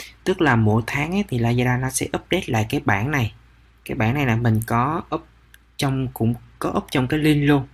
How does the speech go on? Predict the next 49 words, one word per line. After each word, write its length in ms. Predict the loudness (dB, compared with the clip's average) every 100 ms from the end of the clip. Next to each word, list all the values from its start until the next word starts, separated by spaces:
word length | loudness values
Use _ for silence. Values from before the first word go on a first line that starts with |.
| _ _ _ -18 -18 -4
trong 180 | -2 0
cái 120 | 2
link 380 | 4 4 2 -2
của 680 | 0 2 2 0 0 -2 -4 -10 -20 _
trên 200 | -2 2
K 160 | 0
T 40 | 2 2
City 280 | 2 2 2
luôn. 180 | 2
Bạn 160 | 0 -2
tải 300 | 0 -2 0
về 180 | 0 0
là 80 | 0
có 340 | -2 -4 -2 0
luôn 240 | 2 2
cái 120 | 0
bộ 200 | -2 -2 -2
từ 120 | -4
khóa 300 | -4 -4 0
này 180 | 2 2
luôn. 180 | 2 0 -8 -20 -2
Ví 100 | 2
dụ 120 | 4
như 140 | 4
từ 180 | 2 0
khóa 200 | 0 -2
xếp 160 | -2 0
hạng 100 | -2
đầu 120 | 0
tiên 220 | 0 0 2
là 80 |
giày 160 | 4 2
nữ 300 | 2 0 0
nè, 220 | 0 -2 -6 -20 -20 _
rồi 240 | 0 2 2
thứ 120 | 2
hai 180 | 0 2
là 60 | 2
quần 260 | 4 2
jean 280 | 4 2 2
nam 360 | 2 2 2 2
nè, 140 | 0 -2 -14 -20 _
rồi 240 | 0 4 4
nói 160 | 2 2
chung 160 | 2
là 60 | 2
rất 200 | 0 0
là 60 |
nhiều, 240 | 2 4